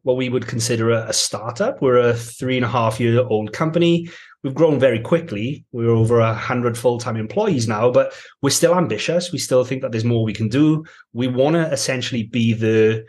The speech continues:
the go-to company for anybody that's interested in growing, developing, building, buying, selling these kinds of content websites. And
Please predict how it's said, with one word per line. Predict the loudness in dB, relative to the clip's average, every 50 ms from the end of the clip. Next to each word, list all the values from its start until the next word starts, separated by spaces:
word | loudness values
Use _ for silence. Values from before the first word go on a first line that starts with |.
| _ _ _ _ _ _ _ -2
the | -2 -2
go-to | -2 -2 0 2 4 4 6 4 4 2 0 -2 -2 -2 -2 -4
company | -6 -6 -6 -6 -6 -4 -6 -6 -6 -6 -6
for | -8 -10
anybody | -8 -4 -2 -2 0 2 2 2 2 2
that's | 2 0 -2 -2 -4
interested | -4 -4 -2 0 -2 -2 -2 -2 -4 -4 -4
in | -2 -2 -2 -4 -6 -8 -10 _ -20 -20 _ _ _ _ _ -6
growing, | 0 2 4 4 4 4 4 4 4 4 2 2
developing, | 0 0 0 0 2 4 2 2 2 0 -4 -4 -2 -2 -4 -2
building, | -2 -2 -2 0 0 0 -2 -2 -2 -2 -2
buying, | -2 -2 0 -2 -2 0 -2 -2 -2 -2 -2 -2 -4 -6 -8
selling | -6 -2 0 2 2 4 4 4 4 2 2 0 -2 -4 -8 -16 _ _ _ _ _ _ -2
these | -2 0 0 -2
kinds | -2 0 0 0 0
of | 0 -2
content | 0 0 0 2 2 0 -2 -2 -2
websites. | -4 -6 -6 -8 -8 -8 -10 -10 -10 -10 -8
And | -6 -4 -2 -2 -2 -2 -4